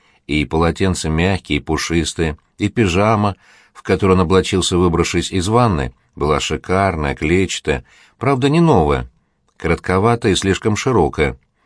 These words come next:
"Наверное, Ольгиного мужа", догадался он.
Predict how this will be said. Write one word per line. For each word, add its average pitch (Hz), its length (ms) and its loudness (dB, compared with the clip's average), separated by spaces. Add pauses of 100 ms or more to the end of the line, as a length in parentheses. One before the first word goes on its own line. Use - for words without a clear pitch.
(280)
"Наверное, 76 720 -2 (300)
Ольгиного 90 540 2
мужа", 78 440 -2 (100)
догадался 71 580 -2
он. 69 180 -6